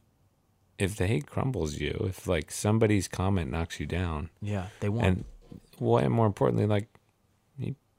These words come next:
Speaker 1: prob-, probably wasn't the thing that you were really
Speaker 2: Yeah.
Speaker 1: supposed to do. <laughs> Like,
Speaker 2: Yeah, I
Speaker 1: I think,
Speaker 2: know.
Speaker 1: I think you've, yeah,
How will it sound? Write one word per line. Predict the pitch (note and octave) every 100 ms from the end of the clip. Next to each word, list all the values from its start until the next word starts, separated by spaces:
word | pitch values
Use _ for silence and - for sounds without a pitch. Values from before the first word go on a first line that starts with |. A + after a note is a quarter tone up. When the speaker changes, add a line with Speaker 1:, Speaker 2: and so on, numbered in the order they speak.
| _ _ -
Speaker 1:
prob-, | G#2 A2+ -
probably | - A#2
wasn't | B2 B2 A#2
the |
thing | A2 A#2+ B2
that | A#2+
you | A2+ B2 -
were | - A#2+
really | C3 G#2 C3
Speaker 2:
Yeah. | B2
Speaker 1:
supposed | A#2 A#2 F#3+
to | G#2+
do. | F2+ G#2
<laughs> | F#2+ G2
Like, | D3 B2+
Speaker 2:
Yeah, | G#2 G2 - - -
I | G#2+ A2
Speaker 1:
I |
think, | A2 E3
Speaker 2:
know. | - -
Speaker 1:
I | B2+
think | C#3 D#2 -
you've, | - A#2+ G2 - _ _ _ -
yeah, | A#2 G2